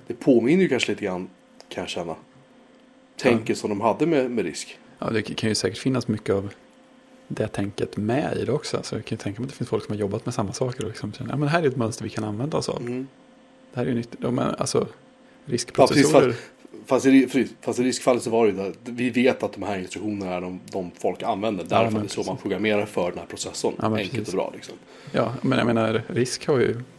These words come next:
Speaker 2: har ju viss framgång fortfarande. Typ alla mobilprocessorer är väl i princip att betrakta som riskprocessorer, om jag inte är helt fel ute.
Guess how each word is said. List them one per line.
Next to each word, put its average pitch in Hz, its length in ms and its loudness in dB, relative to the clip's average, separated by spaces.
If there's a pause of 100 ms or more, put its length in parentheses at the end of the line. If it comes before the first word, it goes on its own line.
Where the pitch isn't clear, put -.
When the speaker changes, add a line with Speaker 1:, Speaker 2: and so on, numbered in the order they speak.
(200)
Speaker 2:
har 131 100 0
ju 120 120 2
viss 123 200 -2
framgång 120 320 2
fortfarande. 131 460 0
Typ 117 200 -4 (260)
alla 113 360 2
mobilprocessorer 113 1200 0 (600)
är 131 100 0
väl 113 140 0
i 117 40 4
princip 117 480 0
att - 80 0
betrakta 127 360 -4
som 107 140 -2
riskprocessorer, 107 720 -2
om 104 60 -4
jag 107 80 -6
inte 110 160 -8
är 113 40 -4
helt 123 160 -4
fel 113 200 -4
ute. 110 300 -8